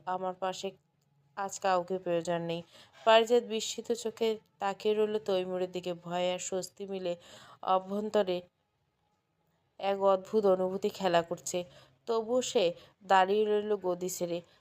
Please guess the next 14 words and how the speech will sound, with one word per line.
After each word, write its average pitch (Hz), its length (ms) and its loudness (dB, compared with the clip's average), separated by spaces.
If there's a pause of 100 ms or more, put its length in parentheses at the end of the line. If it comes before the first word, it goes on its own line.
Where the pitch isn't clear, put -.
(160)
তৈমুর 190 420 -2
এবার 190 320 2 (360)
সোবহান 202 720 -2
মির্জার 196 460 2
দিকে 202 260 -2
ফিরলেন, 190 480 -4
বললেন, 180 420 2 (380)
"মির্জা, 196 380 -2
পারিজাতকে 202 640 2
মুক্ত 202 380 -4
করে 185 240 2
দাও, 175 340 2
তাকে 190 240 -4
তার 196 160 2